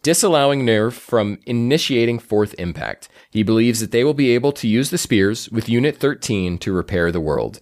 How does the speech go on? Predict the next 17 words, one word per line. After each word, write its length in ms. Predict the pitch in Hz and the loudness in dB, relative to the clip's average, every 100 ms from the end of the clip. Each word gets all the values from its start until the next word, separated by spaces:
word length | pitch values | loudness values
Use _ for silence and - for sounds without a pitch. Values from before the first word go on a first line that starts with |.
| - - - - | -20 -20 -12 -6
Because 340 | 98 151 180 | -2 0 2
Unit 240 | 175 185 - | 2 2 2
thirteen 540 | 165 165 135 135 170 | 0 0 0 0 -2
has 240 | 143 113 113 | -2 2 2
a 80 | |
double 420 | 107 113 120 165 - | 2 2 2 0 0
entry 340 | 123 - 139 | -2 0 -2
plug 320 | 123 - 180 - | -2 0 0 0
system, 480 | 90 76 76 85 - - _ - | -4 -4 -6 -8 -10 -18 _ -2
Kaoru 360 | 113 123 139 | 0 2 2
and 80 | 139 | 0
Shinji 360 | - 131 120 123 | 0 -2 0 0
must 220 | 110 - | -2 -2
pilot 440 | - 113 131 131 135 | 0 2 2 0 -4
the 160 | - | -4
Eva 280 | 101 104 104 | -2 0 0
together. 600 | - 90 98 87 65 | -2 -2 0 0 -4